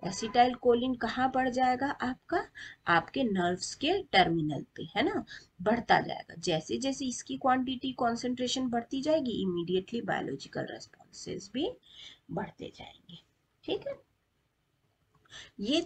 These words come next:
तरीका है इस drug के काम करने का। तो इस category में पहली drug जो हमको पढ़नी है, that is physostigmine salicylate।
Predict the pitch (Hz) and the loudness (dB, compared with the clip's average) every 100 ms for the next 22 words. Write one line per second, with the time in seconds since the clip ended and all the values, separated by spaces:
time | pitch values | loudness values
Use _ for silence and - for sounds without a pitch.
0 | - 220 196 185 208 202 294 233 190 - | 4 2 2 0 -2 -2 -4 -4 -6 -4
1 | 175 151 - 330 339 - _ - - - | -4 -4 -4 -4 -4 -10 _ -20 -20 -20
2 | - - - - - - 311 - 311 302 | -20 -20 -18 -18 -16 -4 -4 -2 -6 -4
3 | - 254 233 233 240 247 240 254 - 190 | -4 -2 -2 -2 -2 -2 -2 -4 -4 -4
4 | 190 196 254 320 294 262 214 226 220 202 | -4 -4 -2 0 0 -2 -2 -4 -4 -6
5 | - 185 - 165 151 156 185 196 240 185 | -6 -6 -4 -4 -2 -4 -4 -4 -4 -2
6 | 147 - 247 302 - - - _ 196 180 | -4 -4 -4 -6 -12 -18 -20 _ -2 0
7 | 180 - 247 277 - - 180 175 165 170 | 0 -2 -2 -2 -2 0 0 0 -2 -2
8 | 180 262 294 - - 165 170 190 262 294 | -2 -2 -4 -4 0 2 2 0 -2 -6
9 | - 165 165 170 170 - - | -6 -6 -4 -2 -2 -2 -8